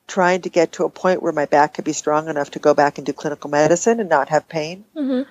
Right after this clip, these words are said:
Speaker 1: Unfortunately, that day never came. I continued to have some pain, and they said,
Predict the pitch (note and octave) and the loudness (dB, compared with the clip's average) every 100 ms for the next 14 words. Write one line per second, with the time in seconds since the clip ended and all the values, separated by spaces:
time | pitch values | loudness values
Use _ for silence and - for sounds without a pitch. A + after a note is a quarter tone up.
0 | - E3+ D#3+ _ - A3+ - - E3 D#3+ | -4 -6 -6 _ -2 -2 0 -2 0 4
1 | E3 D#3+ D#3+ D#3+ D#3 D3+ E3 C#3+ C3+ C3+ | 4 4 -2 -2 -4 -6 -6 -8 -8 -10
2 | D3+ F3+ F3 F#3 F3 D#3+ D3+ - E3 A3 | -10 -8 -2 0 2 2 0 -2 -8 -2
3 | A3 G#3+ E3+ D#3 D3 D#3 D3 | 0 0 -2 -2 0 2 0